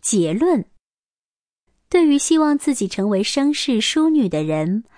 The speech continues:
保罗·西泰斯教授在这本书中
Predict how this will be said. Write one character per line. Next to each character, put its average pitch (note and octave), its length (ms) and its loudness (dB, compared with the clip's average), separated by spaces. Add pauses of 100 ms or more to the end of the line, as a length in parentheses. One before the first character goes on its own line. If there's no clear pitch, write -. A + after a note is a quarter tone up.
(200)
保 F#3 240 2
罗· F3 300 0
西 D4 260 0
泰 C4+ 200 0
斯 C4+ 200 -4
教 B3 260 0
授 F3+ 400 -2 (300)
在 C4+ 340 0
这 D#4 160 -2
本 F3 240 -2
书 C4+ 240 -2
中 C#4+ 400 0